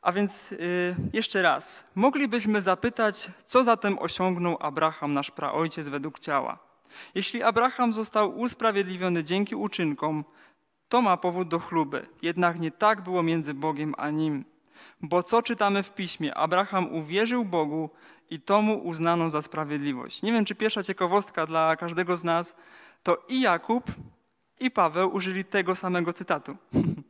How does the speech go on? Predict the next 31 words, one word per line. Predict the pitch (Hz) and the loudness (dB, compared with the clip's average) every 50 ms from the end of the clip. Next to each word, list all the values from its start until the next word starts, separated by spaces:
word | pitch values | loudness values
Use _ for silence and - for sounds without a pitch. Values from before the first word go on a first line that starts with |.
| _ - - - - _ - | _ -20 -20 -20 -20 _ -6
To | 196 196 | -2 -2
jest | 185 180 - | -2 0 0
taka, | 185 180 - 180 175 170 170 165 165 160 165 | -2 0 2 2 2 2 2 2 0 -2 -2
nie | 175 170 | -4 -2
wiem, | 170 170 165 151 | 0 0 0 0
będziemy | 160 156 165 160 160 | 0 -2 0 -2 -2
też | 160 170 160 | -2 -4 -8
jeszcze | 160 151 - 165 | -8 -6 -6 -6
prze-, | - - 156 147 143 | -6 -6 -8 -8 -6
drugi | 156 165 180 165 170 156 | -6 -6 -6 -4 0 0
raz | 160 165 - | 0 0 -2
przechodzić | - 175 - 175 165 160 160 - | -8 -8 -4 -4 -4 -4 -4 -8
przez | - 165 151 147 | -8 -8 -8 -8
list | 156 160 147 | -8 -10 -4
do | 147 151 | -2 0
Jakuba, | 147 147 - - 202 170 156 147 151 - - - - - - - - _ _ | 0 0 0 -2 -4 -2 -2 -2 -2 -6 -16 -20 -20 -20 -20 -20 -20 _ _
to | - 156 | -8 -4
zobaczymy, | 156 170 160 165 165 - 202 190 190 190 | -2 2 4 4 2 2 0 0 0 0
że | 180 190 | 0 -2
jest | 196 190 175 | -2 -2 0
dokładnie | 180 208 208 - 233 233 226 226 220 | 0 0 2 4 4 4 4 2 0
ten | 220 - 262 254 254 240 | 0 2 2 4 4 4
sam | - - 240 233 226 214 | 2 2 2 2 2 0
cytat | - 262 233 233 214 202 - - | -2 -2 2 2 2 2 2 0
użyty | 185 185 175 202 202 - 220 220 226 226 233 - _ _ _ _ _ _ _ - | -4 -2 0 -2 -2 0 -2 0 0 0 -4 -8 _ _ _ _ _ _ _ -12
do, | - 151 180 | -4 -2 -2
wydaje | 170 180 190 185 196 196 190 190 | 0 0 0 2 2 2 2 2
się, | 190 196 | -2 -2
trochę | 180 190 190 190 196 185 170 | -2 -2 -2 0 0 0 0
innego | 175 185 185 185 185 185 175 175 180 175 175 | 2 0 2 2 2 0 0 2 2 2 2
stwierdzenia. | - - - - 185 180 175 175 156 - 160 143 139 135 131 | -2 -6 -8 -4 -2 -2 -2 -2 -2 -2 -2 -2 -2 -4 -6